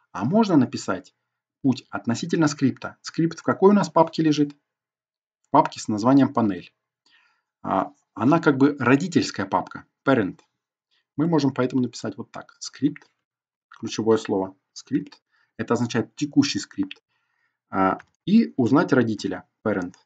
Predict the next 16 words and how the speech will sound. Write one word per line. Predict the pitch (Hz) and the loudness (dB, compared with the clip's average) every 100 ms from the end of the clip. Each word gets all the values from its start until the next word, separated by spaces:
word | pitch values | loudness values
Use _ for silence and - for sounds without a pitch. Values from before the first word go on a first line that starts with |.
| _ _ _ _ _ _ _ _ _ _ _ | _ _ _ _ _ _ _ _ _ _ _
А, | 98 95 - | -4 -2 -2
внутри | 113 135 160 185 151 | 2 2 2 4 6
этой | 135 117 - _ _ _ _ _ _ _ _ _ _ _ _ _ _ _ | 6 0 -6 _ _ _ _ _ _ _ _ _ _ _ _ _ _ _
переменной | 120 123 151 214 160 95 - _ _ _ _ _ _ _ _ _ _ _ - - - _ _ _ _ | -4 0 2 2 0 -2 -8 _ _ _ _ _ _ _ _ _ _ _ -20 -20 -20 _ _ _ _
лежит | 107 104 202 208 | -8 -2 -2 -2
путь | - 143 | 0 0
как | - 113 | 2 -2
раз, | 117 120 - - _ _ _ | 0 -2 -4 -18 _ _ _
который | - 104 117 113 | -18 -4 -2 -2
у | 110 | -6
нас, | 101 117 123 - _ | -6 -6 -6 -12 _
а, | 98 95 92 | -12 -10 -10
будет | 110 110 131 131 | -10 -2 -2 -2
таким | 117 - 104 | -6 -4 -2
длинным. | 101 92 90 - | -2 -6 -8 -2
Game.workspace.panel. | 117 156 196 190 165 107 - 92 92 - - _ 143 180 190 - _ _ _ _ - 104 - - - - _ 139 135 92 | 4 4 4 -4 -4 -6 -6 -8 -10 -10 -16 _ 0 0 -2 -8 _ _ _ _ -2 -2 -2 -12 -16 -16 _ -4 -4 -4